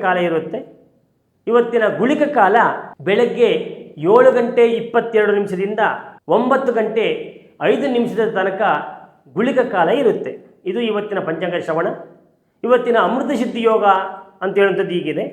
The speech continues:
ಬೆಳಗ್ಗೆ ಒಂಬತ್ತು ಗಂಟೆ ಮೂವತ್ತೇಳು ನಿಮಿಷದಿಂದ ಹನ್ನೊಂದು ಗಂಟೆ ಇಪ್ಪತ್ತೈದು ನಿಮಿಷದ ತನಕ ಅಮೃತ ಸಿದ್ಧಿ ಯೋಗ ಇದೆ. ಇಂತಹ ಸಂದರ್ಭದಲ್ಲಿ ಒಳ್ಳೆಯ ಕೆಲಸಗಳು ಮಾಡಲಿಕ್ಕೆ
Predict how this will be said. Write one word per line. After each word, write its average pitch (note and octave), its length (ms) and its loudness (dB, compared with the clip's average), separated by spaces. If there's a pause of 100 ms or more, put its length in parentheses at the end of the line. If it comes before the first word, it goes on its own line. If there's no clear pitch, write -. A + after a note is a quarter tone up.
(760)
ಬೆಳಗ್ಗೆ A3+ 400 2 (480)
ಒಂಬತ್ತು A#3+ 440 2
ಗಂಟೆ B3+ 340 2
ಮೂವತ್ತೇಳು A3+ 640 4
ನಿಮಿಷದಿಂದ G#3+ 460 -2 (1080)
ಹನ್ನೊಂದು B3+ 400 2
ಗಂಟೆ A#3+ 320 0 (460)
ಇಪ್ಪತ್ತೈದು A#3+ 600 0
ನಿಮಿಷದ G3 360 -4
ತನಕ G3 280 -6 (800)
ಅಮೃತ B3 300 0
ಸಿದ್ಧಿ G3 300 -2
ಯೋಗ E3 220 0
ಇದೆ. D#3 220 -4 (400)
ಇಂತಹ G#3 400 0
ಸಂದರ್ಭದಲ್ಲಿ F#3+ 640 -4 (720)
ಒಳ್ಳೆಯ A#3+ 320 2
ಕೆಲಸಗಳು G3+ 420 0
ಮಾಡಲಿಕ್ಕೆ E3+ 640 -4